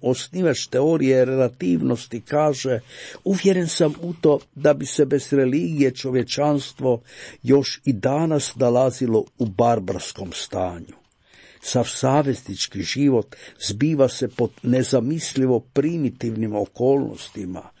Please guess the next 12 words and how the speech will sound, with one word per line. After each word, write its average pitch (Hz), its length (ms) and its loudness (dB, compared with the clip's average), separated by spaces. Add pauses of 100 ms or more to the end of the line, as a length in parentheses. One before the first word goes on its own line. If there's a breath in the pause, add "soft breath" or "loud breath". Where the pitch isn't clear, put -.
(240 loud breath)
Sigurnost 135 800 2
za 113 100 0
svojinu 120 680 -2 (120)
i 98 60 -6
život 127 640 0 (240 loud breath)
jedva 143 460 4
da 127 160 2
bi - 160 -8 (100)
postojali, 101 840 0 (300 soft breath)
a 117 140 2
rat 143 460 -2 (220 loud breath)
svih 165 400 -2